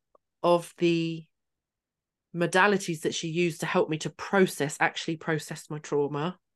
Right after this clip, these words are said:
by help, helping my brain to have different emotional experiences to, you know, f-, finish off that trauma memory or loop or whatever,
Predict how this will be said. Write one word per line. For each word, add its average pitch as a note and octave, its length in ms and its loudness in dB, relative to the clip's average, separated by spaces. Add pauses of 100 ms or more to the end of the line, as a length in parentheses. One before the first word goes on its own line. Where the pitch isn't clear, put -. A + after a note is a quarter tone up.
(440)
by D3+ 80 -4
help, D#3+ 260 2
helping E3 300 -2
my D#3 100 0
brain D3 240 2
to D#3 80 -6
have D#3 160 -6
different D#3 360 -4
emotional D3 480 0
experiences D3+ 720 0
to, C#3+ 280 -6 (560)
you D#3 140 -2
know, C#3 100 0
f-, - 340 -10
finish D3 400 2
off - 280 -4
that C3+ 200 4 (300)
trauma D3 640 4
memory D#3 460 2
or C3+ 100 2
loop D#3 340 2
or C#3 80 -2
whatever, C#3 440 -2